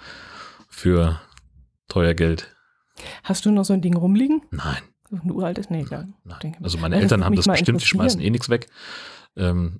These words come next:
Speaker 1: aber das, also da ist mit Sicherheit auch noch irgendwie, äh, ein länglicher Artikel über die, äh, D D R drin und, äh, sowas. Also wie gesagt, das war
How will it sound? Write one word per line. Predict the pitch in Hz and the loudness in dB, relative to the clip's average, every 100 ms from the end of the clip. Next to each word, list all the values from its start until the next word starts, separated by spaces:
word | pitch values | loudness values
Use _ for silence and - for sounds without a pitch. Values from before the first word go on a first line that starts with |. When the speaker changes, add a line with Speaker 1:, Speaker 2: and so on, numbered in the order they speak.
| - | -2
Speaker 1:
aber | 90 87 87 82 _ - | 0 2 2 -2 _ -4
das, | 92 - 92 | -2 0 -2
also | 87 87 | -4 -4
da | 85 87 | 0 0
ist | 87 - - | 0 0 0
mit | 95 - | -4 -2
Sicherheit | 98 107 98 - | 2 2 2 0
auch | 90 | 0
noch | 95 92 - | 2 0 -2
irgendwie, | - 92 85 90 87 - - - - - _ | -2 -2 0 0 0 -2 -16 -20 -20 -20 _
äh, | 87 90 | 0 2
ein | 87 90 | 2 2
länglicher | 92 98 92 95 | 4 4 2 2
Artikel | 87 101 98 | 0 0 0
über | 90 92 | 2 2
die, | 90 90 90 | 2 2 2
äh, | 90 90 | 0 -2
D | 85 | -2
D | 82 | -2
R | 80 104 | 2 0
drin | 107 113 110 | 2 0 0
und, | 107 90 90 90 - 92 | 0 -2 -2 -2 -6 -4
äh, | 92 87 | -4 -2
sowas. | - 82 80 | -2 -2 -4
Also | - 85 | -2 0
wie | 87 | 2
gesagt, | 92 87 | 2 2
das | 82 - | -2 0
war | 90 87 | 0 0